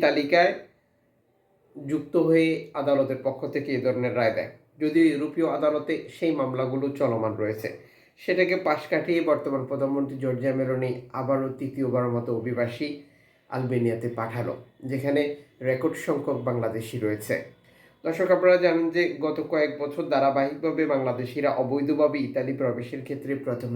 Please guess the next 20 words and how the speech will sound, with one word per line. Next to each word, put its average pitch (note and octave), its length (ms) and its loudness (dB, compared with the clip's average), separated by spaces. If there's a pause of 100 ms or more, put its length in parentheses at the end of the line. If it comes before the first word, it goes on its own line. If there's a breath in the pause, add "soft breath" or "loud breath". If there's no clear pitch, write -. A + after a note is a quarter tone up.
(120)
স্থানে A#2 260 -4
রয়েছে। G2+ 340 -4 (480 loud breath)
মূলত D#3+ 280 0 (140)
বাংলাদেশকে D3 480 -2 (100)
নিরাপদ C#3+ 320 0 (100)
দেশের C#3+ 300 -2
তালিকায় D3+ 460 2 (220)
যুক্ত C#3+ 240 -6 (140)
করার D3 220 6 (100)
মূল C#3 120 0 (100)
উদ্দেশ্য C3+ 340 -6
হচ্ছে D#3 320 -6
জর্জিয়া B2+ 380 0
মেলোনির C#3+ 360 2 (480 loud breath)
অবৈধভাবে E3+ 600 4 (100)
অভিবাসী D#3+ 540 2 (120)
ইতালিতে D3 380 0 (640)
যে D3+ 200 2 (200)
প্রবেশের D3+ 440 0 (100)
ধারাবাহিকতা, C3 760 0